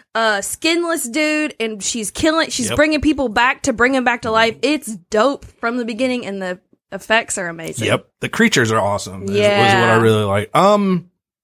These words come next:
Speaker 1: I do love the Evil Dead, though.
Speaker 2: who's the dude that directed that? Was it
Speaker 1: Clive
Speaker 2: Clive Barker?
Speaker 1: Barker?
Speaker 2: Yes.
Speaker 1: Yeah.
Speaker 2: Clive Barker's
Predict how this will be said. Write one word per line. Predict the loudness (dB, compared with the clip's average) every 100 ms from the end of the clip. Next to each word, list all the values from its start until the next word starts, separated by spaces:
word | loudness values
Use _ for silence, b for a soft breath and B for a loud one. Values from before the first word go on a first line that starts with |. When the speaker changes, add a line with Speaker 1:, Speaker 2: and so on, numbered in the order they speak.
| _ _ _ _ -10
Speaker 1:
I |
do | -2 -2
love | 2 2 2
the | -2
Evil | -6 -6
Dead, | -10 -10
though. | -14 -14 -8
Speaker 2:
who's | -8
the | -2
dude | -2 -2
that | -6
directed | -6 -6 -8 -10 -14
that? | -14 -16 _ _ _ _ -12
Was | -8
it |
Speaker 1:
Clive | -2 0 2
Speaker 2:
Clive |
Barker? | 2 2 2 0
Speaker 1:
Barker? | 0
Speaker 2:
Yes. | -4 0 0 -2 -6 -18
Speaker 1:
Yeah. | _
Speaker 2:
Clive | -6 -4 -4
Barker's | -4 -6 -6 -14 -16